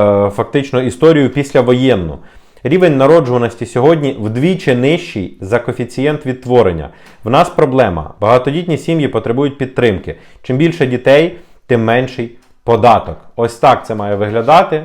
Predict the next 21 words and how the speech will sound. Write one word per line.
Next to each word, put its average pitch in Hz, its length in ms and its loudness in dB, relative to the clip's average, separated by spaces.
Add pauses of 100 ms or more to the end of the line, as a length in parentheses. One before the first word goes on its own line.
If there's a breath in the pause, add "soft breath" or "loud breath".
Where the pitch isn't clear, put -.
Як 123 320 2
би 113 80 2
це 113 140 -4
виглядало, 107 680 0 (380 loud breath)
е, - 20 -6 (1000)
будемо 123 360 2
бачити, 104 680 2
коли 117 220 2
вони 113 240 0
там 101 160 0
опублікують 107 560 -4
вже 98 100 -6
свою 110 260 -6
програму. 165 540 -2 (260 loud breath)
Я 123 100 0
думаю, 127 240 0
що 120 140 -4
вони 117 160 -2
з - 80 -12
цим 113 140 -6
також 110 420 -2